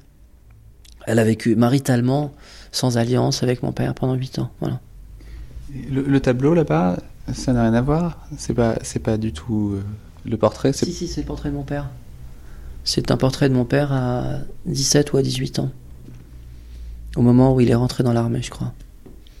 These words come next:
Speaker 2: Mais votre père, euh, aimait plutôt les hommes et votre mère aimait aussi les femmes. Est-ce qu'à un
Speaker 1: Mm.
Speaker 2: moment donné, c'est pas problématique, euh, quand on est, euh, le fils de ces deux personnes ?
Speaker 1: Euh, je sais pas s'il avait un goût vraiment pour les hommes.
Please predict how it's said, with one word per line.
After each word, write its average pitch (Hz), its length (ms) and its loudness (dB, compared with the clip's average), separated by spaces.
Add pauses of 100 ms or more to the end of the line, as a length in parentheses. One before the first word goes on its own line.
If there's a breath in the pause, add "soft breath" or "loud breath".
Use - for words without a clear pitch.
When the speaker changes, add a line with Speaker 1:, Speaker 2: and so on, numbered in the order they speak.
(1160 loud breath)
Speaker 2:
Mais 120 220 4
votre 120 240 0
père, 117 380 6
euh, 98 640 0
aimait 101 160 0
plutôt - 240 -4
les 101 240 0
hommes 156 260 4
et 123 60 2
votre - 240 -2
mère 120 100 2
aimait 104 180 4
aussi 107 280 2
les 117 100 4
femmes. 110 420 0
Est-ce 110 140 -6
qu'à 120 140 2
un 107 40 2
Speaker 1:
Mm. 107 40 4
Speaker 2:
moment 107 220 6
donné, 107 220 4
c'est 123 140 -4
pas 107 320 0
problématique, 110 880 2
euh, 107 320 -4
quand - 240 -8
on 104 60 0
est, 101 220 0
euh, 98 40 -4 (420)
le 107 160 -2
fils 113 300 0
de 104 220 -2
ces - 240 -4
deux 104 100 2
personnes ? 107 440 2 (1000)
Speaker 1:
Euh, 113 60 -4 (480)
je - 80 -10
sais - 80 -10
pas 143 80 2
s'il - 220 -2
avait 127 120 4
un 123 140 6
goût 135 160 2
vraiment 127 380 2
pour 123 160 0
les 117 180 0
hommes. 143 220 2